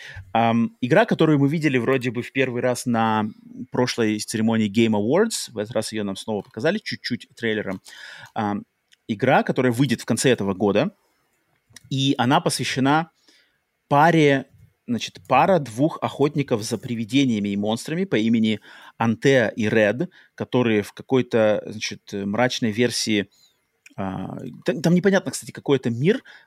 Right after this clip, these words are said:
это вроде выдуманный мир, но он сделан под влиянием вот фольклора как раз-таки,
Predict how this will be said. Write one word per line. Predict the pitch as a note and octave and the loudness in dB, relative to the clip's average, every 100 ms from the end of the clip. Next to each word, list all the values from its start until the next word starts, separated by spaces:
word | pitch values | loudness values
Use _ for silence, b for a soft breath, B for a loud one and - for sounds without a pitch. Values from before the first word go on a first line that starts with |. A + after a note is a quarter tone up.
| _ | _
это | C3 C#3+ | -4 0
вроде | C3+ C#3+ | 2 2
выдуманный | B2 G#3 A2+ G2 G2+ | 2 2 4 2 2
мир, | G#2+ E3 A3+ - | 4 2 2 -2
но | A2+ G#2 | 0 0
он | A#2 C#3 D3 B2+ | 2 2 2 -2
сделан | - B2 D3+ B2+ | -2 0 2 0
под | - A2 A#2 A2 | -2 -2 -2 -2
влиянием | - G#2 G#2 G2+ A2+ C3 B2+ G#2+ - | -8 -4 -2 2 2 4 2 0 -2
вот | G2+ - | -4 -4
фольклора | - G2 - A2 A#2 B2+ | -4 -4 -2 2 4 2
как | A2 - | 0 -4
раз-таки, | G2+ - - G#2 | -4 -6 -8 -6